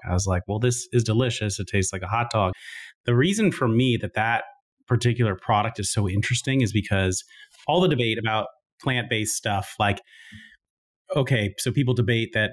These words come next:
the plant-based stuff is processed, whatever is worse for you than the kind of meat alternatives, burgers. Okay, I get it. But I think when it comes to hot dogs, most people's perception is that hot dogs have a bunch of,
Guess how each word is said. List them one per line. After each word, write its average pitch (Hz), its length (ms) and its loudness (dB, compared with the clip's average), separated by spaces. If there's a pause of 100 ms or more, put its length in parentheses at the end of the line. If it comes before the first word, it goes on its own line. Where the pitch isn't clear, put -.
(100)
the 117 460 0
plant-based 143 680 0
stuff 123 200 -2
is 101 100 -4
processed, 143 580 0
whatever 123 420 2
is 107 120 -2
worse 117 360 2
for - 140 -4
you 113 200 6
than 104 320 2
the 101 300 4
kind 110 160 0
of 98 60 0
meat 104 180 4
alternatives, 113 880 0 (160)
burgers. 104 680 2
Okay, 98 460 2
I 92 60 2
get 95 220 0
it. 90 200 0
But 110 260 0 (360)
I 117 80 0
think 220 280 -2
when 370 100 4
it 254 80 0
comes 175 260 2
to 113 100 -6
hot - 420 -4
dogs, 175 500 2 (580)
most 147 380 2
people's 190 320 0
perception 180 840 0
is 123 160 2
that 107 280 0
hot 131 260 -2
dogs 110 300 2
have 107 200 0
a 95 120 0 (260)
bunch 110 300 2
of, 95 200 2